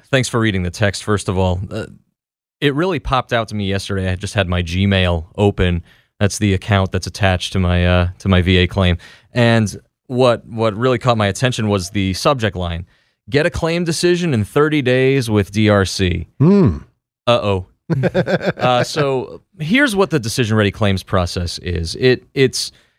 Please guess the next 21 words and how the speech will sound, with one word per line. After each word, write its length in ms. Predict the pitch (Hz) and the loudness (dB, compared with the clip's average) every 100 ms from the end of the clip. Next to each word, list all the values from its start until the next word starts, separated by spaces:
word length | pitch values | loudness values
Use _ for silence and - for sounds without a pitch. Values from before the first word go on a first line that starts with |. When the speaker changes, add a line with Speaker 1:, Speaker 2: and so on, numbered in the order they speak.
| _ - | _ -6
Speaker 1:
it's 120 | 139 | -4
a 60 | |
voluntary 600 | 110 120 156 160 156 143 | 0 0 0 -4 -4 -4
process 640 | 131 110 95 - 98 90 - | -2 -2 -2 -2 -2 -4 0
that 280 | 95 92 85 | 0 0 -2
if 160 | 92 | 0
you're 160 | 107 95 | 2 4
working 480 | 104 131 131 117 107 | 4 2 2 0 0
through 580 | - 107 110 117 117 | -2 2 4 4 4
a 280 | - 95 92 | 2 2 2
veteran 340 | 85 98 101 95 | 2 2 2 2
service 340 | 107 95 - | 0 0 0
organization 640 | 95 87 82 90 85 98 | -2 -2 0 0 0 0
like 240 | 90 92 90 | 2 2 2
the 80 | 90 | 0
V 160 | 90 | 0
F 120 | 87 - | 0 0
W, 360 | 87 82 85 104 | -2 -2 -2 -4
an 160 | 95 | -4
accredited 480 | 85 - 98 90 90 | -4 -2 -2 -2 -2
representative, 720 | 90 85 90 87 85 80 85 | -2 -2 -2 -2 -2 -2 -6